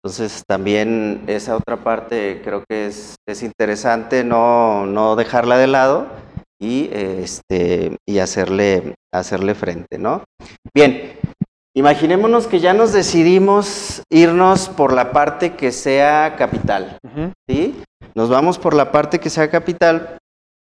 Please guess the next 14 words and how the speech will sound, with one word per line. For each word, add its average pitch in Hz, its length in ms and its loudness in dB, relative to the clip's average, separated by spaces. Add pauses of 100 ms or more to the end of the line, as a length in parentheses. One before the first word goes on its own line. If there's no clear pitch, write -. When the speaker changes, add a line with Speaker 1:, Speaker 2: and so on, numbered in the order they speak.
(160)
Speaker 1:
y 131 100 6
el 127 80 8
artículo 175 480 2
treinta 180 320 0
en 180 60 -2
su 165 120 -10
párrafo 156 420 -2
cuarto 165 460 -4 (460)
dispone 131 500 0
que 107 680 2
esa 143 480 0
capitalización 113 1400 -2 (360)
de 101 240 -2
pasivos, 160 760 -6